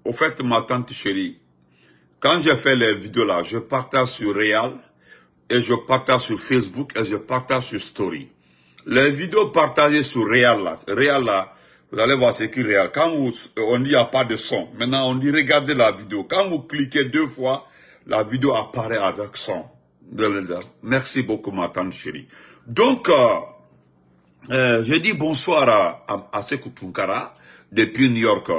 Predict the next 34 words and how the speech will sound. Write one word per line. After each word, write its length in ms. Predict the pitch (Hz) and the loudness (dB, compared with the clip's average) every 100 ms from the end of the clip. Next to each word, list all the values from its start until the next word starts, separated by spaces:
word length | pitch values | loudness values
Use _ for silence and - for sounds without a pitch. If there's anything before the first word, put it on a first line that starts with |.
| 73 - _ _ _ _ - | -4 -10 _ _ _ _ 0
Voilà, 260 | 101 98 | 2 4
mal 300 | 104 131 135 123 | 2 2 4 6
il 80 | 123 | 4
est 40 | |
né 260 | 113 113 98 | 2 -2 -2
John 180 | 110 107 | -2 0
Kakoro, 600 | 117 - 98 95 - - _ | -2 0 -2 -2 -6 -16 _
mais 240 | 82 95 92 | -8 -4 -4
quand 160 | 87 | -8
même, 280 | 92 110 104 | -6 -6 -4
euh, 220 | 90 78 - | -6 -6 -8
moi 180 | 104 104 | -6 -6
je 100 | - | -6
te 80 | 92 | -6
respecte, 380 | 92 - 101 | -6 -6 -12
je 40 | - | -8
t'appelle 300 | 95 104 90 | -6 -6 -6
grand 200 | 92 87 | -4 -6
frère. 300 | - - - - - - - _ | -4 -4 -6 -18 -20 -20 -20 _
Mais 200 | - 120 | -2 2
il 60 | 127 | 4
ne 80 | 127 | 2
faut 180 | 127 131 | 0 -4
pas 180 | 151 | -4
confondre 500 | 143 - 123 - 123 | -6 -6 -6 -2 -4
les 140 | 110 98 | -2 -2
Guinéens, 320 | 104 110 98 | -4 -6 -6
Sekou 280 | - 92 - | -6 -12 -12
Tunkara. 460 | - 82 90 85 | -14 -8 -6 -6
Ce 120 | - 113 | -6 -4
n'est 140 | 117 | -2
pas 180 | 131 147 | 2 2
la 180 | 131 113 | 2 0
Guinée. 480 | - 113 117 90 | -4 -6 -4 -6